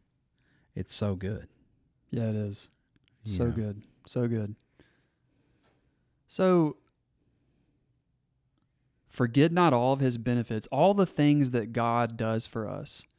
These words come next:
Speaker 2: As I was looking through this, it's, he,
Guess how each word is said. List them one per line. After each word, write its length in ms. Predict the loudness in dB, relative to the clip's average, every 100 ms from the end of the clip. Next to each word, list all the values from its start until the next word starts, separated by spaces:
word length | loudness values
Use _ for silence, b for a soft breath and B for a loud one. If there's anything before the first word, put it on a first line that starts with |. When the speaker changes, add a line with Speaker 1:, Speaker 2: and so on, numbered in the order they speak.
| _ _ _ _ _ -4
Speaker 2:
As 160 | 2
I 120 | 4 6
was 180 | 4
looking 240 | 2 2 4
through 200 | 4 6
this, 260 | 4 2
it's, 260 | 0 -2 -12 b b b
he, 460 | 0 4 4 2